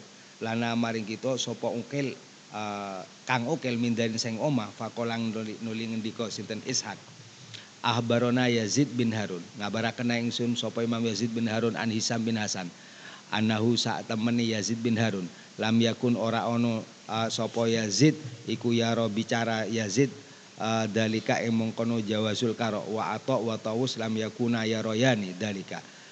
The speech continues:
Lam yakuna ora ono sapa Atha wa Tawus yaroyani iku bicara sapa Atha wa Tawus dalika ing mengkono jawazul karo. Faqala nuli ngucap lahu maring Ishak sapa As-Safi, "Antal ladzi tasumu ahla Khurasan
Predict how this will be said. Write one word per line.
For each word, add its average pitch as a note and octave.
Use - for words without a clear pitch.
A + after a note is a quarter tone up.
Lam G#2
yakuna A2
ora G#2+
ono A2
sapa G#2+
Atha G#2
wa A2
Tawus A#2
yaroyani A2
iku A2+
bicara A2
sapa G#2
Atha G#2+
wa G#2
Tawus A2
dalika G#2
ing G#2+
mengkono G#2+
jawazul G2+
karo. F#2
Faqala G#2+
nuli A2
ngucap A2
lahu A2
maring A2
Ishak A2+
sapa G#2+
As-Safi, G#2+
"Antal B2
ladzi A#2
tasumu A2+
ahla G#2
Khurasan G#2+